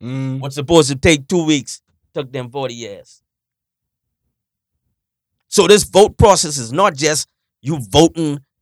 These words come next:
Speaker 2: to, "Oh, you know, we can party and,"
Speaker 1: No,
Speaker 2: come on.
Speaker 1: nope, nope, nope.
Speaker 2: These parties have, have been letting you know that, guess what?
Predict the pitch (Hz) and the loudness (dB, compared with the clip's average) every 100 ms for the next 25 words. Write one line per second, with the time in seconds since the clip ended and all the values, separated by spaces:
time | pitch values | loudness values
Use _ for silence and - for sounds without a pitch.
0 | _ _ 160 123 - - 147 127 127 120 | _ _ -4 -4 -4 -4 -2 -2 -6 -8
1 | 117 117 139 131 107 - 156 143 139 117 | -10 -8 -8 -8 -4 0 0 0 -4 -8
2 | 113 123 _ _ 98 104 139 156 139 104 | -12 -20 _ _ -18 -14 -10 -8 -10 -12
3 | 123 143 104 143 131 135 143 _ _ _ | -14 -16 -14 -14 -12 -14 -14 _ _ _
4 | _ _ _ _ - 226 233 - 208 190 | _ _ _ _ -6 -2 0 2 4 2
5 | 190 170 147 139 - 117 110 160 160 - | -2 -2 -2 -2 -6 -10 -4 -4 -4 -14
6 | _ _ _ _ 110 151 196 196 190 196 | _ _ _ _ -2 0 0 -2 -6 -4
7 | 170 123 117 _ - 110 143 156 156 123 | -4 -4 -8 _ -14 -8 -4 0 0 0